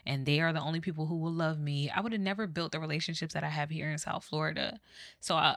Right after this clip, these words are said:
you know, I had to adopt the mindset that even with friendships, right, even with support, I've yet to meet everyone, right? I think about, uh, one of my closest friends here in South Florida. Her name is Angel. Hey,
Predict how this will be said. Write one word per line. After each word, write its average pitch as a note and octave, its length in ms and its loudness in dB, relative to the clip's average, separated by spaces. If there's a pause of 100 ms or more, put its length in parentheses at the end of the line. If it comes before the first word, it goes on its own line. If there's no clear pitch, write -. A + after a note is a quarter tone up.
(140)
you F#3+ 280 0
know, F3 100 6
I E3 120 8
had F#3+ 200 6
to G#3+ 140 4
adopt D3+ 480 4
the D#3+ 120 0
mindset D3 880 0 (420)
that D#3+ 200 0
even G#3 320 -2
with G3 160 0
friendships, - 960 -2 (100)
right, E3 300 -2
even G3+ 260 0
with G3+ 140 -4
support, E3+ 800 -4 (340)
I've F#3+ 240 0
yet E3+ 420 0
to F#3 140 -2
meet D#3+ 320 -2
everyone, - 600 -6 (520)
right? D#3+ 340 4
I D#3 100 4
think F#3+ 200 -2
about, D#3+ 480 4
uh, D3+ 320 0
one E3 140 0
of E3+ 60 0
my D#3 100 4
closest D#3+ 420 -4
friends D#3 400 -2 (280)
here F3+ 160 0
in D#3+ 60 2
South D#3 280 2
Florida. D#3 380 0
Her E3+ 120 0
name D#3 160 0
is D3+ 140 -2
Angel. D#3 420 -2
Hey, G4 160 -2